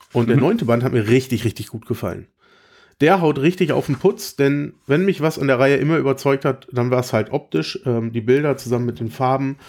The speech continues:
Speaker 1: Ähm, ich hab immer gesagt, das sieht aus, als hätte man so ein, so ein Manowar-Booklet genommen, äh, und hätte das zum Comic verwandelt. Und das sieht's immer noch aus. Ja, das ist, äh, da ist alles drin zu finden, was Fantasy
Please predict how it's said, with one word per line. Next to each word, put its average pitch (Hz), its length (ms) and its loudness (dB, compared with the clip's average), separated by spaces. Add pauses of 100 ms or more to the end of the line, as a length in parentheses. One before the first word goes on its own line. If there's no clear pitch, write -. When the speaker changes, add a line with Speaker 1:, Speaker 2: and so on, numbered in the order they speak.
(360)
Speaker 1:
Ähm, 113 340 2
ich 117 100 -2
hab 131 60 4
immer 131 140 4
gesagt, 127 260 2
das 131 60 2
sieht 123 140 0
aus, 139 200 2
als 123 160 -2
hätte 131 140 -2
man 127 160 0
so 120 100 0
ein, 113 300 -4 (320)
so - 120 -2
ein 113 120 2
Manowar-Booklet 143 1000 2
genommen, 139 580 0 (120)
äh, 123 200 2
und 123 160 -2
hätte 131 160 2
das 127 140 -2
zum 123 120 -4
Comic 151 320 0
verwandelt. 156 680 -2
Und 123 160 -2
das 113 100 0
sieht's 131 180 -2
immer 180 220 2
noch 165 200 2
aus. 151 500 0
Ja, 156 260 -2
das 120 200 -8
ist, 123 360 -10 (520)
äh, 120 260 -2
da 127 260 -2
ist 131 180 -2
alles 185 260 2
drin 160 180 0
zu 160 100 -6
finden, 170 240 0
was 143 160 0
Fantasy 147 680 -2